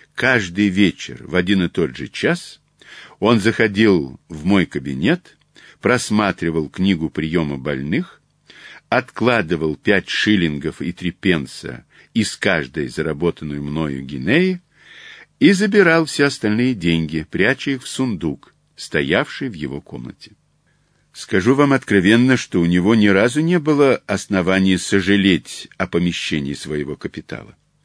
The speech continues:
С самого начала дело оказалось прибыльным. Первые же успехи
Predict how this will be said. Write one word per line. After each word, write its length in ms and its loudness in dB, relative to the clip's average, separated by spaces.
С 120 -16
самого 520 2
начала 540 2
дело 420 2
оказалось 720 -2
прибыльным. 640 -8
Первые 500 2
же 360 -8
успехи 760 -6